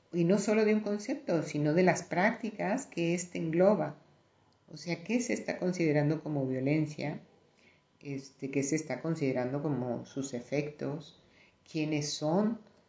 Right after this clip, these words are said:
las actoras y los actores que se identifican como víctimas o perpetradoras? ¿Cuáles son, eh, estas prácticas? Cuáles son los valores que se enuncian ahí, que se reconocen ahí,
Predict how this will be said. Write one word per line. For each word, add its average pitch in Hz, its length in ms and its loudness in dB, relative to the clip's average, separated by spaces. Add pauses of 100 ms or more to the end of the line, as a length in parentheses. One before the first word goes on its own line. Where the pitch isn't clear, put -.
(100)
las 143 240 -6
actoras 147 580 2
y 143 60 0
los 135 220 -4
actores 151 800 0
que 143 240 -4
se 143 160 -6
identifican 135 800 -2
como 135 800 0
víctimas 143 640 -2
o 127 100 -10
perpetradoras? 135 1000 -4 (640)
¿Cuáles 160 260 -4
son, 156 400 -4 (400)
eh, - 280 -8
estas 151 340 -6
prácticas? 139 1000 -4 (460)
Cuáles 196 220 0
son 190 180 0
los 170 200 0
valores 156 840 4 (720)
que 165 160 -2
se 156 220 -2
enuncian 165 580 2
ahí, 127 320 0 (160)
que 160 100 -6
se 156 200 -2
reconocen 151 680 2
ahí, 175 360 2